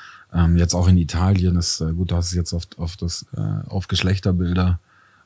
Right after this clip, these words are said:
ähm, übertragen, aber allgemein auch da viele, viele Dinge, die sehr, sehr anders laufen. Ähm, als, ähm,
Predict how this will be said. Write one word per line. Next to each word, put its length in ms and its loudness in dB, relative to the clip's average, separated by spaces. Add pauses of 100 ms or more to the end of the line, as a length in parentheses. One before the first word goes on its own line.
(140)
ähm, 400 0
übertragen, 540 0
aber 180 0
allgemein 560 2
auch 100 -4
da 240 2
viele, 720 2 (160)
viele 400 2
Dinge, 380 0
die 120 -2
sehr, 300 2
sehr 240 0
anders 340 2
laufen. 400 -4 (680)
Ähm, 480 2 (240)
als, 440 -6
ähm, 480 -2